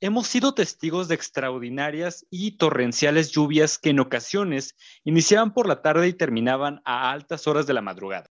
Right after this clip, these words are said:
Evidentemente, el exceso de agua iba a ocasionar situaciones desafortunadas,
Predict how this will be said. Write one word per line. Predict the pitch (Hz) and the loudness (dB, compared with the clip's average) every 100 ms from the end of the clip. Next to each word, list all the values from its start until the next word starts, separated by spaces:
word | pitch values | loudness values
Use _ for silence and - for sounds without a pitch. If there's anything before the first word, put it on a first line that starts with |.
| _ | _
Evidentemente, | 143 135 151 175 233 220 208 240 | 0 2 2 0 -4 -4 -4 -4
el | 165 | -4
exceso | - 151 185 | -6 -2 0
de | 160 | 2
agua | 160 170 165 | 0 -2 -2
iba | 180 190 | -8 -6
a | 226 | -4
ocasionar | 226 196 147 147 156 - | -4 -2 0 0 -2 -6
situaciones | - 170 131 - 156 160 | -10 -4 -4 -2 -4 -6
desafortunadas, | - 120 - 110 113 107 - | -6 -6 -6 -6 -6 -8 -14